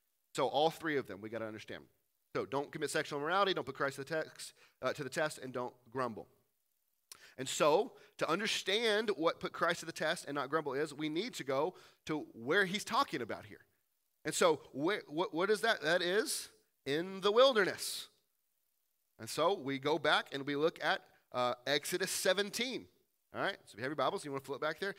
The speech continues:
Exodus seventeen, we're gonna look at verses two and three. This is an example of when Israel was in the wilderness and they were being tested by the Lord, and they are grumbling. But what are they grumbling about? Well, let's look. "Therefore,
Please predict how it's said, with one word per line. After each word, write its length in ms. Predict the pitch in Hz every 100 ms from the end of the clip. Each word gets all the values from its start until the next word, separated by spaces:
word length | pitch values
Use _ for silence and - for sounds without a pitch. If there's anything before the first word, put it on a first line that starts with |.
| - -
Exodus 320 | 123 143 151
seventeen, 460 | 160 156 170 180
we're 60 | 180
gonna 100 | 151
look 100 | 143
at 40 |
verses 220 | 143 139 139
two 160 | 165
and 100 | 156
three. 260 | 170 180 233 - -
This 120 | 123 120
is 40 |
an 80 | 135
example 420 | 120 139 170 165
of 140 | 131
when 240 | 135 143 131 - - -
Israel 420 | 165 160 185 196
was 160 | 156 139
in 80 |
the 100 | 185
wilderness 460 | 185 170 180 196 220
and 80 | 139
they 60 |
were 40 | 135
being 140 | 139
tested 400 | 131 151 170 180
by 160 | 165 175
the 80 | 180
Lord, 380 | 156 180 202
and 100 | 139
they 100 | 139
are 160 | 147 143 - -
grumbling. 640 | 127 165 214 226 175 107 90 - _ _ -
But 80 | 110
what 120 | 143
are 40 |
they 100 | 180
grumbling 380 | 170 202 214 226
about? 280 | 220 254 160
Well, 120 | 135
let's 260 | 143 165 -
look. 340 | 254 - - - _ _ _ -
"Therefore, 680 | 151 240 269 175 175 214